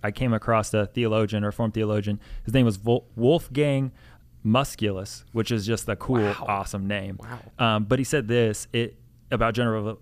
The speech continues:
Speaker 1: general revelation, "It is set forth to all people of all nations that no man can excuse himself for not knowing God."
Speaker 2: Mm-hmm.
Speaker 1: And I think that goes to what you're saying is th-, th-, there isn't an excuse of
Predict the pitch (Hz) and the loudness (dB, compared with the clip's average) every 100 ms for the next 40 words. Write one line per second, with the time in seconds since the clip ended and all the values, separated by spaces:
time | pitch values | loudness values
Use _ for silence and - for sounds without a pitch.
0 | - 120 127 127 113 113 107 110 107 107 | -4 -2 0 0 0 0 0 -2 0 -2
1 | 113 123 113 - 143 143 - 123 120 - | -2 -2 -2 -2 -2 -2 -2 0 0 -4
2 | 117 110 117 - 120 - 104 107 107 110 | -4 -2 -2 -4 -4 -2 -2 -2 0 2
3 | 131 113 104 107 101 - 104 113 123 135 | 2 2 2 -2 -2 -2 -2 2 2 2
4 | 117 110 104 104 107 - - - - - | 2 2 0 -2 -6 -14 -20 -20 -10 0
5 | 113 107 107 107 - - 139 165 165 - | 2 2 0 -6 -8 -6 0 0 0 0
6 | 110 101 104 98 95 - - 113 113 110 | -2 -2 -2 -4 -6 -12 -4 -2 0 -2
7 | 101 101 95 98 101 101 107 98 87 113 | -2 -4 -4 -8 -8 -6 -6 -8 -4 -4
8 | 113 131 113 104 110 104 104 104 98 98 | -2 -4 -4 -4 -6 -6 -8 -10 -10 -12
9 | - 160 131 104 101 98 - - - - | -8 -4 -4 -4 -6 -10 -18 -20 -20 -20
10 | - - - - 113 131 - 110 131 131 | -20 -20 -20 -12 -6 -6 -6 -4 0 0
11 | - 143 151 160 131 113 107 - - 135 | 0 0 0 0 -2 -4 -8 -14 -8 -6
12 | 123 - 107 101 101 | -6 -6 -6 -6 -10